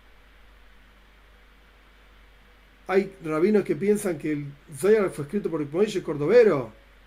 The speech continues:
Es una burrada. ¿Qué va a ser? Es una burrada. Por eso hay que alejarse de los burros. Porque los burros hacen, dicen burradas.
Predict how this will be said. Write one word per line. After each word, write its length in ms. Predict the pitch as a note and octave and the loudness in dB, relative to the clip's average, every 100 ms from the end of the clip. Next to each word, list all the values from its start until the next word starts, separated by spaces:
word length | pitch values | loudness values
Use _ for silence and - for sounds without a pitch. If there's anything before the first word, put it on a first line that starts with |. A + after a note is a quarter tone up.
| - - | -20 -20
Es 240 | A#3 G#3+ | -16 -8
una 140 | A#3 | -2
burrada. 680 | G#3 G#3 B3+ B3+ F3 C#3 B2+ A#2+ - - - - - - - - - - - | 2 4 4 2 2 0 -4 -8 -20 -20 -20 -20 -20 -20 -20 -20 -20 -20 -2
¿Qué 120 | A3+ | 2
va 100 | G#3 | 2
a 40 | |
ser? 200 | C#3+ C#3 - - - - - | 0 -6 -10 -18 -20 -20 -10
Es 200 | G3+ - | -8 -6
una 100 | E3+ | -6
burrada. 420 | D3+ D3+ C#3 A#2+ | -6 -6 -6 -6
Por 140 | F3+ F#3+ | -2 -2
eso 160 | F#3 | -2
hay 60 | F#3 | -4
que 80 | F3 | -6
alejarse 420 | E3+ G3 F#3 E3+ | -4 -6 -4 -6
de 100 | D#3 | -6
los 120 | D3 | -2
burros. 340 | F3+ D3+ C3+ B2+ - - - - - - - - - - - - | -2 -2 -6 -12 -20 -20 -20 -20 -20 -20 -20 -20 -20 -20 -20 -16
Porque 160 | C#3+ C#3+ | -8 -6
los 100 | C#3 | 0
burros 300 | F#3 F3+ D#3 | 0 0 -2
hacen, 360 | D3 D#3+ D3 | -6 -6 -6
dicen 280 | D#3+ D3+ D#3 | -6 -4 -6
burradas. 500 | D3 C#3+ C3+ B2 A2+ | -4 -4 -4 -6 -10